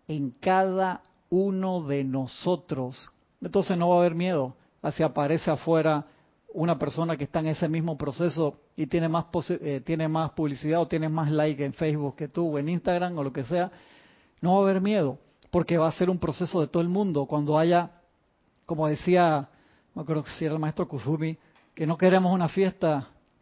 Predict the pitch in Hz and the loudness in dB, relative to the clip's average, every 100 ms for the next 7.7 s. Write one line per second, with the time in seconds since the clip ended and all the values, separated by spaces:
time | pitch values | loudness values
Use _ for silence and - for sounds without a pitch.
0 | _ - 175 175 185 190 190 214 _ _ | _ -2 0 2 4 4 4 2 _ _
1 | _ 214 214 220 - 185 170 151 214 185 | _ 0 2 2 2 2 2 0 0 0
2 | 156 175 190 180 180 214 160 - 156 - | 0 0 2 2 4 2 0 -2 -2 -2
3 | 151 147 135 - 175 143 175 160 165 147 | -2 -2 -2 -4 -2 -2 -2 0 0 2
4 | 147 147 - 175 - _ - 208 214 214 | 2 0 -2 -4 -4 _ 2 2 2 -2
5 | 196 170 156 151 147 190 196 - - _ | -2 -2 -2 0 0 0 -2 -6 -18 _
6 | _ 160 - 151 196 139 - - 160 156 | _ -8 -6 -6 -6 -6 -6 -6 -4 -2
7 | 151 156 175 247 226 175 127 | -2 -2 -2 0 2 2 0